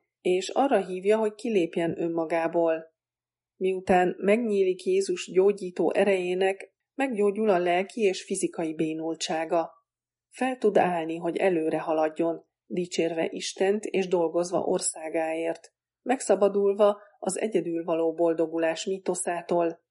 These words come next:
és megtanulva, hogy minden nap egyre jobban hagyatkozzon kegyelmére. A férfi így válik tanítvánnyá, aki nem csak a világ kihívásaival tud jobban szembenézni,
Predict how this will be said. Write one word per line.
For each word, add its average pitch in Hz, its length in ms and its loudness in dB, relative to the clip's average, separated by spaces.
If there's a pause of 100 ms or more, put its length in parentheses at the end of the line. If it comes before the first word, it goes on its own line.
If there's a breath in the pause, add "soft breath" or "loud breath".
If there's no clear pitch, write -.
(320)
és 170 300 -2
megtanulva, 196 840 2 (260 loud breath)
hogy 175 420 2
minden 208 400 2
nap 190 280 0
egyre 190 300 0
jobban 180 360 2
hagyatkozzon 180 840 -2
kegyelmére. - 920 -4 (220)
A 220 140 4
férfi 262 580 -2
így 165 240 -6
válik 170 340 0
tanítvánnyá, 180 840 0 (200)
aki 214 260 0
nem 294 180 0
csak - 160 -6
a 196 100 6
világ 214 320 2
kihívásaival 170 1080 -2
tud 170 200 -2
jobban 170 480 2
szembenézni, 180 920 0